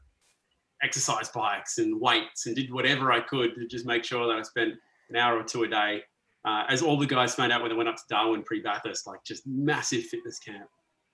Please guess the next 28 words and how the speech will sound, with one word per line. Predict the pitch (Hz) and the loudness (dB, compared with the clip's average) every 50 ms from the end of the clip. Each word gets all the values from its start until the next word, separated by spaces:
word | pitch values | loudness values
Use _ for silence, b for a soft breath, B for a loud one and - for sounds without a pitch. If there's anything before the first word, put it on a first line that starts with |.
| _ - 110 | _ -6 -2
Uh, | 113 110 107 107 107 - | -2 0 0 -2 -4 -6
and | 117 117 - - | -8 -10 -12 -14
<laughs> | _ | _
something | - - - - 196 202 151 | -4 -2 0 2 2 4 4
that | 160 165 143 | 6 6 6
I | 147 143 | 4 4
don't | 151 135 131 131 | 2 2 0 0
do | 135 120 120 - _ - | -2 -4 -4 -4 _ 2
any | 127 135 135 131 127 117 | 2 4 4 4 2 2
of | 107 101 98 98 - - _ _ | 0 -2 -4 -6 -10 -16 _ _
when | - 110 101 | -6 -4 -4
I'm | 101 104 101 104 101 - _ - | -2 -2 -4 -4 -8 -12 _ -8
not | 110 110 110 - - - _ - | -6 -6 -4 -6 -8 -12 _ -6
in | 113 104 | -6 -6
quarantine. | - - 107 101 101 - - 113 123 143 151 | -6 -8 -10 -8 -8 -4 -2 -2 0 0 -2
So | - 120 117 | -2 -2 0
that | 117 127 123 | 0 0 -2
was | 123 110 - | -4 -6 -10
the | - | -10
best | - 104 - - - | -10 -10 -10 -8 -6
part | 110 101 95 | -6 -4 -4
of | 101 98 | -6 -8
it | 101 - | -10 -14
for | - - 104 | -14 -14 -12
sure, | - - 117 107 104 | -8 -4 -4 -4 -4
was | 104 101 113 | -4 -8 -8
just | 127 131 - | -10 -8 -4
getting | - - - | -4 -4 -6